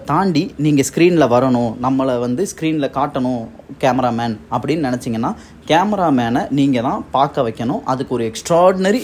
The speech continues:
எஃபர்ட் தேவைப்படும். இது போக நான் ஒரு சில விஷயங்களை உங்க கூட ஷேர் பண்ணிக்க விரும்புறேன். அது என்ன அப்படின்னா, உங்களுக்கு குடிக்கிறதுக்கோ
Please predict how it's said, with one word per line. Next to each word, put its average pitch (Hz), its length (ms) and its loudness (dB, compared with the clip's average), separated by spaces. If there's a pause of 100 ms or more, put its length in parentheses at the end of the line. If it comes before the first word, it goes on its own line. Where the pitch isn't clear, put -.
(100)
எஃபர்ட் 175 320 -2
தேவைப்படும். 110 440 2 (1000)
இது 151 100 4 (100)
போக 165 220 6 (240)
நான் 143 180 4
ஒரு 135 140 2
சில 139 180 2
விஷயங்களை 143 400 0
உங்க 139 160 0
கூட 139 220 -2
ஷேர் 131 200 0
பண்ணிக்க 123 280 -2
விரும்புறேன். 117 360 -4 (320)
அது 127 100 -4 (120)
என்ன 170 140 -2 (300)
அப்படின்னா, 120 360 -2 (540)
உங்களுக்கு 131 360 0 (200)
குடிக்கிறதுக்கோ 135 640 0